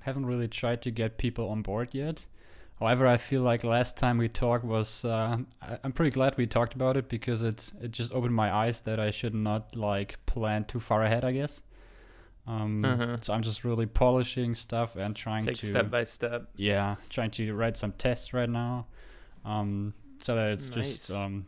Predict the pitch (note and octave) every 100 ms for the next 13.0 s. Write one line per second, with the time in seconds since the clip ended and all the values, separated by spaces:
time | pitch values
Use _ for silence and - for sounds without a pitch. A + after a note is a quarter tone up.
0 | - A#2 - - - A2 A2 G#2+ G2+ -
1 | - A#2 A2+ A2+ G#2+ G#2+ G2+ G2+ G2+ F#2+
2 | G#2+ G#2+ G2+ G2+ G#2+ G2+ G#2 G#2+ - G2+
3 | - A#2 A2+ G#2 - A2 G#2 G2 G2 G2+
4 | G2+ G2+ G2+ - - - - - - -
5 | G#3 D#3+ G#3 D#3+ C3+ D3 D3+ C3+ B2 B2+
6 | B2 A#2+ B2+ - - D3 D3+ A#2+ A#2 A2+
7 | D#2+ G2+ - C#3+ D3 - A#2+ - G2 G2+
8 | G#2+ A#2+ A#2+ - B2 - B2 A#2 A#2+ B2+
9 | E3 B2 F#2+ G#2+ A#2+ - B2+ A#2 A2 A2
10 | - A#2 A2+ A2+ - - - - A2+ B2
11 | A#2 D3 A#2 - G#2 G#2 - G#2+ A2 -
12 | - - - - - - A#2 A2+ -